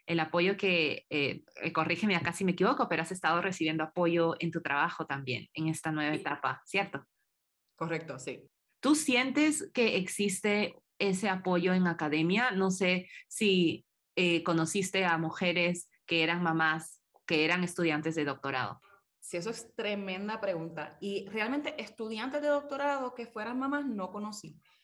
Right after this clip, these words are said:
Speaker 2: Eso es <laughs> lo, lo, o sea, no, realmente no es co-, nada común. Pero
Speaker 1: Ujú.
Speaker 2: sí postdocs.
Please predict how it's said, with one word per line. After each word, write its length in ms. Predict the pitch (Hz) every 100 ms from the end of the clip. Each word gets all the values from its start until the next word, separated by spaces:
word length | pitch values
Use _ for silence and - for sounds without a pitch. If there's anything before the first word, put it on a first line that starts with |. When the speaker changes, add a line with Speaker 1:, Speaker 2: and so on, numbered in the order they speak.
| _ _ _ _
Speaker 2:
Eso 180 | 196 214
es 80 | -
<laughs> 200 | 226 226
lo, 260 | 233 240 180
lo, 420 | 190 175 165 - 185
o 20 |
sea, 220 | 185 190
no, 140 | 196 202
realmente 340 | 190 196 214 226
no 220 | 190 185
es 80 | 190
co-, 200 | - 196
nada 220 | 185 175
común. 340 | 214 170 170 - - - _
Pero 220 | 214 226
Speaker 1:
Ujú. 100 | 220
Speaker 2:
sí 300 | 190 311 392 - _ _ _ _
postdocs. 640 | - 247 - - - - -